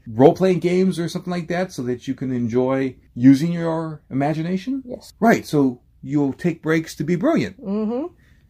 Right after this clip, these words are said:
Speaker 1: And when you express yourself, you said take up more space.
Speaker 2: Yes.
Speaker 1: Excellent.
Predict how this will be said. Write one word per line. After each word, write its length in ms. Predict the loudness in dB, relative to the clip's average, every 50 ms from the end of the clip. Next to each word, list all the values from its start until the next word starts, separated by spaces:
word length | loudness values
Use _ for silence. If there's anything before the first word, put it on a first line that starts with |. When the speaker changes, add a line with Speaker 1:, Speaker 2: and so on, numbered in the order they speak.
| _ _
Speaker 1:
And 640 | 0 4 6 6 6 6 4 2 0 0 -2 -2 -4 -10 _ _ _ _ _ _ _ _
when 240 | -4 0 2 2 2
you 120 | 2 0 -2
express 340 | -4 -4 -4 -6 -4 -4 -4
yourself, 360 | -4 -4 -4 -4 -6 -6 -6
you 60 | -10
said 300 | -8 -6 -4 -4 -4 -6
take 180 | -6 -8 -8 -6
up 80 | -8
more 160 | -8 -8 -8 -8
space. 340 | -8 -8 -10 -10 -10 -12 -12
Speaker 2:
Yes. 520 | -10 -10 -10 -12 -16 -20 -20 -20 -20 _ _ _ _ _ _ _ -4
Speaker 1:
Excellent. 520 | -2 -2 -2 -2 -2 -4 -4 -4 -6 -8